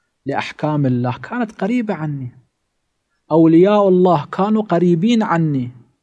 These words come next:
فلم أتبعهم، فلم أطع الله سبحانه وتعالى في أحكامه، فكان هذا التفريط.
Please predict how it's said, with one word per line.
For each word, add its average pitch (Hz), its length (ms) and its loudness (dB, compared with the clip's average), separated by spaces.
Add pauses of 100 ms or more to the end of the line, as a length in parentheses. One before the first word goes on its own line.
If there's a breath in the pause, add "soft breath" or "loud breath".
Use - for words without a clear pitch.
(140)
فلم 269 320 0
أتبعهم، 139 840 -2 (640)
فلم 247 420 0
أطع 214 260 0
الله 180 260 4
سبحانه 156 520 -4
وتعالى 131 600 0
في 135 200 -8
أحكامه، 123 440 -6
فكان 214 420 -4
هذا 220 240 -4
التفريط. 135 680 -6